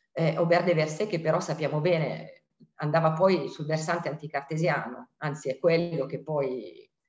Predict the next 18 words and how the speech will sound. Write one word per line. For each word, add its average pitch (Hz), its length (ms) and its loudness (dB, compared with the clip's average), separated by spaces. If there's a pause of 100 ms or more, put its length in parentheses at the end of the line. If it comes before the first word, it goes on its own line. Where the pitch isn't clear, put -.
(100)
fa, 139 480 -2
dice: 156 340 -4
"Beh, 160 280 0
dai, 147 320 0 (120)
venite 165 280 -2
allo 170 100 -2
scoperto 139 680 -10
cartesiani". 147 680 -10 (800)
Ehm, 160 880 2 (540)
e 254 160 2
l'altra 240 320 2
è - 60 2
quella 165 240 2
di 165 160 -4
Cooper, 151 680 -2
di, 170 280 -2
di 160 140 0
Cuperus, 160 640 0